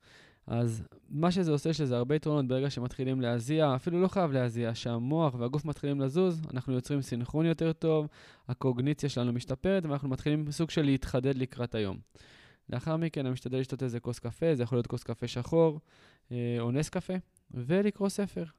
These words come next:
לקחת, להשקיע איזה חמש, עשר, חמש עשרה, עשרים דקות, תלוי ביום ובזמן שיש לי,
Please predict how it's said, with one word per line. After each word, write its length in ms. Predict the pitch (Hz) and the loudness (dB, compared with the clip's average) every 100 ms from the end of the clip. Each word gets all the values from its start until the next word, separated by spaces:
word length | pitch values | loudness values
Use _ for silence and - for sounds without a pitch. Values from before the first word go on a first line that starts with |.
| - | -10
לקחת, 400 | 143 170 165 170 | -6 -4 -2 -2
להשקיע 400 | 143 135 - 156 | -2 -4 -2 -2
איזה 140 | 143 131 | 0 -2
חמש, 440 | 123 147 165 147 | -4 -2 -2 0
עשר, 240 | 160 151 | -4 -4
חמש 300 | 135 127 151 | -4 -2 -2
עשרה, 120 | 156 135 | -2 -6
עשרים 240 | - 151 | -6 -6
דקות, 260 | 156 143 127 | -4 -4 -4
תלוי 220 | 131 147 | -2 0
ביום 320 | 131 143 147 | 2 2 2
ובזמן 360 | 127 117 117 139 | 0 -2 -2 -4
שיש 320 | 135 151 185 | -2 -4 -4
לי, 120 | 170 | -6